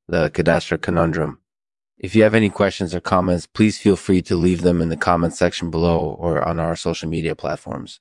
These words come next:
Be sure to visit us again soon. Here's a poem I wrote called The Cadastre Conundrum.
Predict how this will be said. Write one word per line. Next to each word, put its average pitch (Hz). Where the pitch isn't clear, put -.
Be 104
sure 101
to 90
visit 92
us 87
again 82
soon. 110
Here's 107
a 107
poem 107
I 101
wrote 98
called 87
The 85
Cadastre 85
Conundrum. 78